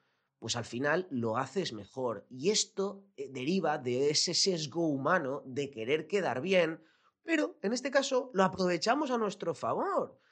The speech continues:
No tiene nada de malo conocer un poquito, eh,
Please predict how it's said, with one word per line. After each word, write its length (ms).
No 240
tiene 260
nada 320
de 140
malo 460
conocer 440
un 120
poquito, 600
eh, 760